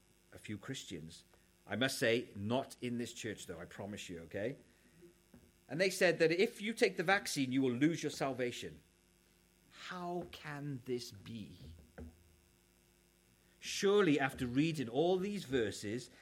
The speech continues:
and seeing how much God loves us, he would net,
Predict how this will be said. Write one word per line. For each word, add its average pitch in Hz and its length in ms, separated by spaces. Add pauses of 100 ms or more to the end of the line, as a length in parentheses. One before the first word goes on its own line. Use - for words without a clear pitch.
(120)
and 117 140
seeing 175 360
how 160 200
much 165 280
God 170 300
loves 180 320
us, 101 320 (1800)
he 185 140
would 185 160
net, 170 260